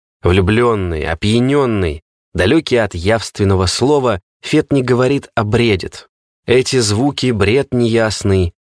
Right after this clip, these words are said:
томный звон струны. И отрадно ему оставаться в томной тайне,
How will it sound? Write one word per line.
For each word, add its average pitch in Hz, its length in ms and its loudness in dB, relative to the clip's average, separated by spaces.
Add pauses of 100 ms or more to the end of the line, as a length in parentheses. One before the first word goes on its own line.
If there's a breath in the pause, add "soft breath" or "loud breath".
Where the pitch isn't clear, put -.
томный 131 380 2
звон 92 320 0
струны. 85 560 0 (500)
И - 100 0
отрадно 180 440 2
ему 170 280 0
оставаться 147 580 -2
в - 80 -12 (120)
томной 139 440 2
тайне, 90 600 0